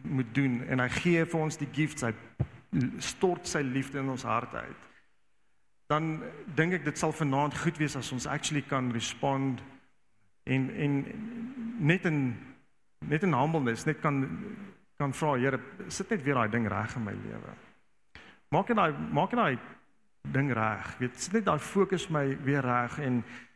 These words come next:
en help my om te sien dat dit wat ek actually pursue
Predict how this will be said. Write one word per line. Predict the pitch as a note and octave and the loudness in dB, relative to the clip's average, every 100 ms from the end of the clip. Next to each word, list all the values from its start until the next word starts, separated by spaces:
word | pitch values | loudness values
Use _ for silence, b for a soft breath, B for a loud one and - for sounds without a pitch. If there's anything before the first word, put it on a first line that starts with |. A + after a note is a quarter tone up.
| B - | B 0
en | C3 | 4
help | D3+ G3 | 6 6
my | A3 F#3+ | 6 6
om | F3 D#3+ | 6 4
te | D3 | 4
sien | D3+ - G#3 F#3 F3 E3 D3+ B B B _ | 2 4 8 8 8 4 0 B B B _
dat | C#3 C3 | 0 6
dit | E3 | 6
wat | D#3+ | 6
ek | E3+ E3 | 2 0
actually | F3 - E3+ D#3+ | -2 0 2 4
pursue | D3+ - - F3+ D#3 C3+ C3 | 4 2 2 4 4 4 2